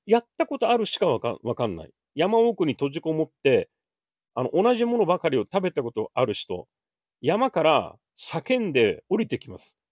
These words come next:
私のことですよ。<laughs> 一回そういうことやったんだけど、もうね、狂いそうだった。<laughs> もう同じものを持ってっちゃって。失敗したね。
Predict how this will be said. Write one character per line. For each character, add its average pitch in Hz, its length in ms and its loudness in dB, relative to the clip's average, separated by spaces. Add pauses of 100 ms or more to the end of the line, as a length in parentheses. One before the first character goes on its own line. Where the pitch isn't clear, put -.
(320)
私 139 360 -2
の 180 80 2
こ 180 120 -10
と 151 60 0
で 117 100 0
す - 120 -6
よ。 104 160 -6
<laughs> - 500 6
一 233 120 -14
回 - 160 4
そ 247 160 -8
う - 20 0
い - 40 2
う - 20 -8
こ - 80 -8
と - 100 -2
や - 60 2
っ - 100 -20
た - 100 -2
ん - 40 -2
だ 101 100 -18
け - 80 -12
ど、 - 180 -4 (300)
も 190 200 2
う - 20 -2
ね、 160 260 0 (500)
狂 247 240 6
い - 80 4
そ 427 180 4
う - 20 4
だ 294 80 2
っ - 100 -4
た。 - 160 -10
<laughs> 147 240 4
も 175 180 0 (100)
う 214 320 -4
同 - 80 2
じ - 140 -8
も 180 100 -6
の 170 120 -10
を 139 40 -4
持 123 120 -6
っ - 40 -12
て - 160 -6
っ - 80 -8
ち - 120 -4
ゃ - 40 -2
っ - 40 -14 (120)
て。 139 160 -4 (480)
失 - 260 -10 (100)
敗 110 160 -4
し - 100 -18
た 123 120 -6
ね。 185 420 -4